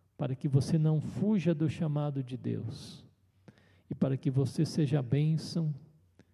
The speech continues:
e não angústia ou maldição para os outros? Vamos nos aquietar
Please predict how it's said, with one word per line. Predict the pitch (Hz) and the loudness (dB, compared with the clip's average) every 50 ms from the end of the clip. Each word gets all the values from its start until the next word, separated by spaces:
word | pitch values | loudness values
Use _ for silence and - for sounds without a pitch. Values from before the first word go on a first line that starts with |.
| _ _ _ | _ _ _
e | - 151 | 2 2
não | 143 143 143 143 143 | 4 4 4 4 2
angústia | 139 135 120 123 151 165 160 - - - 165 | 2 0 2 4 4 4 4 2 2 2 4
ou | 143 | 4
maldição | 143 139 139 139 135 127 135 127 - - - 131 123 | 4 2 0 0 0 0 -2 -2 -2 -2 -4 -4 -4
para | 120 - 127 123 127 | -2 -4 -4 -2 -2
os | 120 110 - | -4 -4 -6
outros? | - 127 123 - - - - - - - - - - - - - _ _ _ _ _ _ _ _ _ _ _ _ _ _ _ _ _ _ _ _ _ _ _ _ - - _ - - - - _ _ _ | -6 -8 -8 -10 -14 -16 -16 -16 -16 -16 -18 -18 -20 -20 -20 -20 _ _ _ _ _ _ _ _ _ _ _ _ _ _ _ _ _ _ _ _ _ _ _ _ -20 -20 _ -20 -20 -20 -20 _ _ _
Vamos | - 208 233 190 | -2 2 4 6
nos | 156 151 131 156 | 6 6 6 4
aquietar | 139 123 - 143 127 - - - 127 127 120 - | 2 0 0 -2 -4 -2 0 0 0 0 0 -2